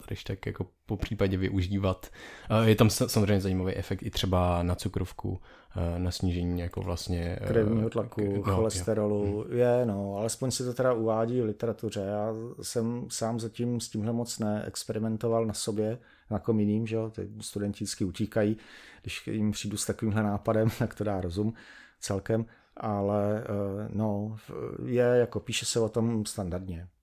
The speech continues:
Speaker 1: Mhm.
Speaker 2: Asi jo, asi to nějaký smysl má. Pan doktor Šešek s Martou Semerdžijovou napsali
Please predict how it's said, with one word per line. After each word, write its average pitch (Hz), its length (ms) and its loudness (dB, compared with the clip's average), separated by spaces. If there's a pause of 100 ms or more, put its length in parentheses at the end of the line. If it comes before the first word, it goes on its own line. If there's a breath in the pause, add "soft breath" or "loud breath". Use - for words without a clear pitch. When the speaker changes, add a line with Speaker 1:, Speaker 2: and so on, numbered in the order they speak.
Speaker 1:
Mhm. 107 140 -6 (100)
Speaker 2:
Asi - 220 -2
jo, 101 220 0
asi 110 180 -4
to - 80 -4
nějaký 123 280 0
smysl - 320 0
má. 92 140 0
Pan 113 160 2
doktor 120 260 0
Šešek - 340 -4
s - 80 -8
Martou 117 280 -2
Semerdžijovou 113 640 2
napsali 113 440 0